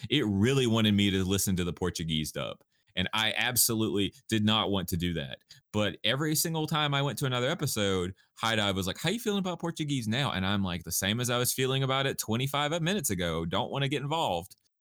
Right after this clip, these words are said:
But High Dive said, "I, you know, I, treat yourself, treat yourself to Portuguese." And I said, "No, High Dive, I do not." And High Dive did the same thing with Flip Flappers. I was like, "Yes, Flip Flappers, I know. I don't wanna, I, I'm, I know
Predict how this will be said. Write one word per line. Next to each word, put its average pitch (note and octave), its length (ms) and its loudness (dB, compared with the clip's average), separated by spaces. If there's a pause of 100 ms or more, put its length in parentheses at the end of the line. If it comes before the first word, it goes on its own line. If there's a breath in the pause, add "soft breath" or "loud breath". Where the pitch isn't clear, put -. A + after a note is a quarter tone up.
(280)
But C#2+ 120 -10
High F2 180 -2
Dive F#2 320 0
said, F2 360 0
"I, B2+ 180 -2 (480)
you A2 100 0
know, G2 280 2
I, G2+ 200 -2 (220)
treat F3+ 240 -2
yourself, - 320 -4
treat - 180 -6
yourself A3 220 -4
to G#2+ 80 -6
Portuguese." C3+ 600 -4
And F2 100 -4
I E2+ 80 -2
said, D#2+ 260 -4
"No, G2 240 0
High G2 240 -2
Dive, D2+ 340 -2
I F2 140 -2
do F#2+ 160 -2
not." A3 260 -8 (300 loud breath)
And F2+ 120 0
High A#2+ 180 0
Dive C#3 200 0
did A#2+ 160 -2
the G2 60 -2
same D#3+ 340 0
thing E3 460 0 (400)
with G#2 300 4
Flip G#3 180 -2
Flappers. E2+ 460 -2
I F#2 80 0
was F2+ 160 0
like, E2 260 0 (400 loud breath)
"Yes, A2 280 2
Flip F#2 160 -2
Flappers, D2+ 480 -4
I F#2+ 100 2
know. F2 380 2
I F#2 80 2
don't F#2+ 400 0
wanna, G#2+ 360 2
I, F2 220 -2
I'm, F2 320 -4
I F2 120 0
know F#2+ 280 0